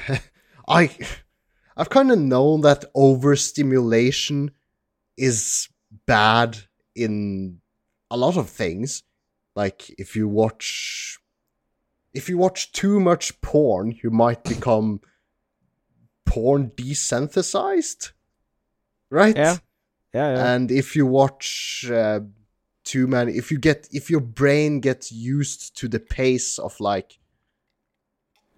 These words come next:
Speaker 1: I don't know how TikTok works, but the few TikTok videos I've looked at is, like,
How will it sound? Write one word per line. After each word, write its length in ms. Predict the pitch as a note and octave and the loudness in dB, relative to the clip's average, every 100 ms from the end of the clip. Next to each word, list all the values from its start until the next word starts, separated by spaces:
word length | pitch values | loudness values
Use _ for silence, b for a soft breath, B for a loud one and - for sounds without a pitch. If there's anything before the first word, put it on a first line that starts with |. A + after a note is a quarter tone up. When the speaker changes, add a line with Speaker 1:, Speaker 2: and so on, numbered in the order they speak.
| - - _ _ _ - | -20 -20 _ _ _ -6
Speaker 1:
I 80 | C3+ | -2
don't 140 | C3+ | 2
know 160 | C3+ A#2+ | 2 2
how 160 | G#2 A2+ | 2 -2
TikTok 680 | - - C3 - C3+ - | -2 -6 -6 -4 -4 -4
works, 440 | A#2 A#2+ C3+ - - | 0 2 2 0 -6
but 280 | - A2+ - | -2 -2 -2
the 120 | G#2+ A2+ | -8 -8
few 320 | - C3 C3 | -6 -4 -4
TikTok 560 | - C3 - B2 A2 _ _ _ G#2 | -4 -8 -4 -4 -4 _ _ _ -6
videos 500 | A2+ A2+ A#2+ A2+ - | -4 0 0 0 -4
I've 180 | G#2 F#2 _ _ _ _ A2 | -8 -8 _ _ _ _ -10
looked 420 | A2 A#2 A#2 - | -2 0 0 -2
at 160 | A2+ | -2
is, 200 | G#2+ F#2 | -4 -4
like, 280 | G#2+ G2+ - | -4 -4 -6